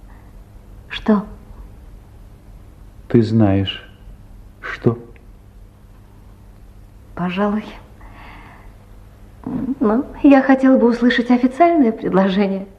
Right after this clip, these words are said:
Speaker 2: Мисс Кэтрин Корриган.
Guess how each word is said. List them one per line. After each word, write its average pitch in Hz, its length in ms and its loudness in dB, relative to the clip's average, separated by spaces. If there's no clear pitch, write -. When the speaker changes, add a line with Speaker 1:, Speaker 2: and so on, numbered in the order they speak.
Speaker 2:
Мисс 220 340 6
Кэтрин 240 580 2
Корриган. 175 680 0